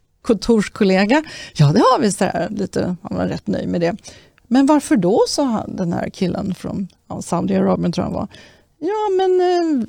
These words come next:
vi tror ju religionsfrihet och alla får ju göra som de vill och sådär." "Ja, men ni är inte kloka", sa han. "Fattar ni inte? Vi tar ju över.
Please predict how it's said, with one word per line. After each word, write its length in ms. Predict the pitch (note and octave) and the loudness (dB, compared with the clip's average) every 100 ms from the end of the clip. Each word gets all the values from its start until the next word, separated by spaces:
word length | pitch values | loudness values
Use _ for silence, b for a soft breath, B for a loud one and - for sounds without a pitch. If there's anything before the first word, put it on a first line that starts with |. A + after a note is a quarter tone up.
| - | -2
vi 260 | B3+ D4 D4+ | 2 4 4
tror 280 | - C4 | 2 2
ju 140 | C4 C4 | 4 4
religionsfrihet 920 | C4+ C#4 C#4 G#3+ - F3+ F3+ F#3 F3+ | 4 4 4 2 2 2 4 2 0
och 220 | F#3+ F#3 | -4 -2
alla 160 | F#3+ E3+ | -2 -2
får 160 | - F3 | -2 0
ju 140 | F3 | 2
göra 240 | F3+ E3+ | 4 2
som 220 | E3 F#3 F3 | 0 0 0
de 180 | F3+ | 0
vill 200 | F3 E3 | -2 -2
och 120 | - - | -4 -6
sådär." 240 | - - B B B B B B - | -8 -10 B B B B B B -12
"Ja, 100 | - _ _ - | -12 _ _ -4
men 160 | B3 B3+ _ _ | -2 -2 _ _
ni 140 | A3 | 4
är 40 | C4+ | 4
inte 160 | D4+ | 4
kloka", 640 | - - A3 F#4+ - - F#4 | -4 0 2 2 -4 -6 -6
sa 140 | - | -6
han. 240 | - - - | -10 -12 -2
"Fattar 380 | - D#4 _ - | -2 -2 _ 2
ni 60 | G#4 | 2
inte? 180 | B3+ G3+ | 2 4
Vi 200 | A3+ F#3+ | 4 4
tar 200 | - A3+ | 2 2
ju 80 | |
över. 540 | A3 G3 G#4+ G3 - | 4 4 2 0 -6